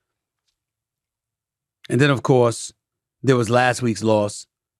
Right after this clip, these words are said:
to the Las Vegas Raiders and his former pupil, Josh McDaniel, his former offensive coordinator, who's not a head coach in Las Vegas, but doesn't deserve to be. He should be back in New England as an offensive coordinator,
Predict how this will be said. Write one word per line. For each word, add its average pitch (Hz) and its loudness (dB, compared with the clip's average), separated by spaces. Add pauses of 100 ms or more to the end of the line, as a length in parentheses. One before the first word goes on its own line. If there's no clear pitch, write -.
to - -6
the 110 0
Las 110 2
Vegas 104 -4
Raiders 101 -6
and 95 -10
his 98 -10
former 101 -10
pupil, 98 -10
Josh 98 -8
McDaniel, 95 -6
his 98 -10
former 95 -10
offensive 95 -18
coordinator, 98 -10
who's 90 -10
not 95 -8
a 90 -12
head 104 -8
coach 98 -8
in 95 -10
Las 95 -14
Vegas, 98 -8 (200)
but 104 -8
doesn't 101 -2
deserve 104 -6
to 104 -8
be. 90 -8
He 90 -16
should 107 -4
be 98 -8
back 101 -6
in 104 -8
New 104 -4
England 98 -8
as 95 -12
an 107 -6
offensive 113 -8
coordinator, 95 -6